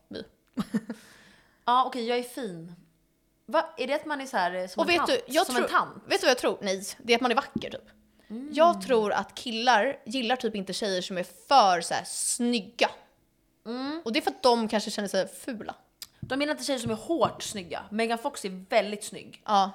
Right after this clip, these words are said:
Speaker 2: Alltså klassisk boom.
Speaker 1: Alltså för snygg så här.
Speaker 2: Ja, exakt.
Speaker 1: Fast så känner ju typ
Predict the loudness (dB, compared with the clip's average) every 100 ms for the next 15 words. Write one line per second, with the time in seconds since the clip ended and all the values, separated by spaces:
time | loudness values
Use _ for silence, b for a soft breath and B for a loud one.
0 | -10 -6 -6 -6 _ -8 -8 -8 -14 -14
1 | -8 -8 -8 -14 -8 -8 6 8 10 6
2 | -2 -4 -2 0 0 -2 -2 -2 -2 0
3 | 0 2 2 4 2 2 0